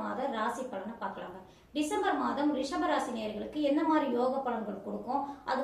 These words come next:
வந்து எந்த மாதிரி அமைப்பில் இருக்கும், வயதுக்கு ஏற்ப எப்படி இருக்கும் அப்படிங்கறத நான்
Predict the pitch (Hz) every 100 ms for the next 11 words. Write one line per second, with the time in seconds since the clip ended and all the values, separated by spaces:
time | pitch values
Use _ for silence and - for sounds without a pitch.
0 | 240 294 320 277 320 311 240 233 254 240
1 | 220 - 302 302 240 311 302 - 269 240
2 | 294 302 339 233 - 240 220 233 214 -
3 | 202 202 202 311 302 214